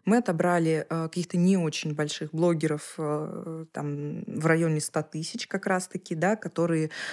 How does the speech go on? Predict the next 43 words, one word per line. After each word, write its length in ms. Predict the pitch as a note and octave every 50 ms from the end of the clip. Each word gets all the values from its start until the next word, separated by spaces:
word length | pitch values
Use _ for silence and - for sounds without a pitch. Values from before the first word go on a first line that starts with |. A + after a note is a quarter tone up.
| - - -
э, 120 | E3 D#3+
рассказывают 640 | D#3+ E3 D#3+ - - F#3+ F3+ F3 D#3+ D#3+ E3 D#3+ -
о 40 | D#3+
ремонте 400 | D#3+ E3 E3+ F3+ G3 G3+ G3 F3+
в 40 | -
своей 320 | - - E3 E3 E3 F3
квартире, 960 | F3 - - E3+ E3 - - - - - E3+ E3+ E3+ F3 E3+ E3+ E3 E3 E3 E3 - - - - - -
которые 340 | D#3+ D3+ - D#3+ D#3+ E3+
недавно 360 | E3 E3+ D#3+ E3 E3+ E3+ F3 E3
переехали. 840 | - - E3+ F3+ F3+ E3+ D#3+ D#3+ D3+ D#3 D#3+ D#3 D#3 - D#3+ D3 C#3+
То 120 | C#3+ - D#3+
есть 140 | D3+ -
тоже 260 | - G#3 G3+ F3 D3+ D3
как-то 460 | - - D#3+ D#3 D3 - - - C#3+
с-, 140 | - - -
они 220 | D3+ D#3 D3+ D#3
там 160 | - D3 C#3
мамочки 540 | C#3 D3 F#3+ D#4 A4+ G#4+ D4+ - - - -
в 40 | E3+
основном, 460 | E3 - - E3+ E3 E3+ E3 D#3+ E3
но 120 | F3 G#3+ A#3+
связаны 480 | - - F3 F3+ G3 G3+ G3 F3 E3+ D#3+
с 80 | -
темой 280 | - - F#3+ F#3 F3+ F3+
ремонта. 600 | E3 E3 E3+ E3 D#3 D3 D3 - - D3+ D3 D3+ - _ _ _ _ _ _ _ _ _ - -
И 100 | - C4
закупаем 440 | D4 E4+ D#4 A#3 A3 - A#3 B3+ B3
у 20 | A3
них 160 | G3 G#3 B3
рекламу 320 | G#3 - - F3+ F#3 F#3+
в 60 | F3+
сторис. 460 | - - - D#3 C#3+ - - - - -
Вот 180 | - - - -
у 40 | F#3+
меня 200 | E3 D#3+ E3+ F3
уже 160 | E3+ - D#3+
было 220 | D3+ D#3 F#3+ G3+
где-то 260 | F#3+ - E3 E3 - E3+
четыре 340 | - - - - F#3 E3 D#3+
блогера. 540 | D3+ D3+ D3+ C#3+ C#3+ D3 D#3+ F#3 A#3+ D#4+ F#4 _ _ - - - - - - - -
Мы 100 | E3 D#3
смотрели, 460 | - - D#3 D3+ - E3 E3 D#3+ D3+ D3
вот, 180 | D#3+ D3+ -